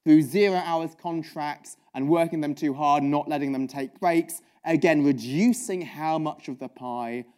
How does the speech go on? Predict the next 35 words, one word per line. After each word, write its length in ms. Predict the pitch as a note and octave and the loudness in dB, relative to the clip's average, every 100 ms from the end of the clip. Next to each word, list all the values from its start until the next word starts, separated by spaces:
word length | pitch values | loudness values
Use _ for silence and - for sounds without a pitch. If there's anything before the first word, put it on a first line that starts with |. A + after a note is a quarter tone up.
| _ _ | _ _
that 220 | A2+ - | -8 -8
they 120 | G2+ | -14
are 100 | F#2+ | -16
getting. 160 | F2 _ _ _ _ _ _ _ _ _ _ _ _ _ _ _ - | -18 _ _ _ _ _ _ _ _ _ _ _ _ _ _ _ -4
So 100 | A#2 | 2
this 200 | F3+ B3+ | 2 2
is 100 | A#3 | -2
what 140 | A3+ | -2
I 80 | G#3 | -4
call 340 | - F#3+ F3 | -4 -2 0
the 120 | D#3+ - | 0 -6
pie 300 | - E3 D3 | -10 -6 -6
splitting 720 | - - - B3 - F#3+ E3+ | -6 -10 -6 -4 -4 -4 -2
mentality. 760 | D#3 D3+ D3 G#2+ F2+ - F#2 - | -4 -6 -10 -14 -16 -14 -14 -10
If 320 | C#4+ E4 - | -6 -6 -4
you 200 | C#4 C4+ | -2 -2
see 220 | - A#3 | -2 -8
the 120 | G#3 | -8
pie 300 | - F3+ F3+ | -10 -10 -8
as 120 | E3+ | -10
being 220 | - C#3 B2+ | -10 -12 -12
fixed, 720 | _ C3+ B2+ _ - - - _ _ _ _ - | _ -16 -16 _ -20 -20 -20 _ _ _ _ -6
then 300 | C3 A3 G#3 | 2 2 2
what 140 | G3+ | 0
you 100 | E3+ | 0
want 160 | D3+ D3 | 0 -4
to 80 | C3 | -6
do 420 | C#3+ C#3 C#3 C#3+ C#3 | -2 0 0 -2 -6
is 200 | B2 - | -10 -8
oppress 560 | C3 - F#3 G#3 - | -12 -8 -2 -2 -2
everybody 400 | F3 D#3+ F3 E3 | -4 -4 -4 -8
else 560 | F#3+ E3+ - _ - - _ _ _ - | -8 -12 -14 _ -20 -20 _ _ _ -4
in 220 | D3+ D3+ | 0 0
order 560 | C#3+ C#3 C3+ C3+ C3 C3 _ - | -2 -4 -4 -4 -4 -6 _ -10
to 320 | C3 B2+ B2+ | -2 2 2